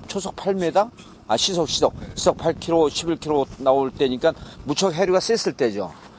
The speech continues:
Speaker 2: 다이버가 진입한 영상을 저 해경이 공개한 게 있어요. 그래서
Speaker 1: 예.
Speaker 2: 제가 봤는데 뭐 후레-, 한 손은 후레쉬 들고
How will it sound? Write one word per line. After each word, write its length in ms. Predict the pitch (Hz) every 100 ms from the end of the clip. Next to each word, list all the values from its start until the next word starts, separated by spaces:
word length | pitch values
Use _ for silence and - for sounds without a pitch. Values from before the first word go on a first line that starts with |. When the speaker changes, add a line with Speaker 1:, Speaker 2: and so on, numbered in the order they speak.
| - _
Speaker 2:
다이버가 500 | 139 160 170 160 139 -
진입한 480 | - 165 175 165 151
영상을 720 | 113 117 165 170 151 120 98 85 -
저 80 | 107
해경이 360 | 113 151 151 110
공개한 360 | 110 117 139
게 60 | 131
있어요. 380 | 95 110 113 131
그래서 140 | 120
Speaker 1:
예. 40 | 107
Speaker 2:
제가 140 | 110
봤는데 640 | 107 131 139 117 131 131 98 - - - - - - - -
뭐 320 | 107 98 90 92 - - - - - - 95 90 95 -
후레-, 180 | - 156 - -
한 160 | 180
손은 200 | 175 175
후레쉬 320 | 127 160 -
들고 340 | 107 87 87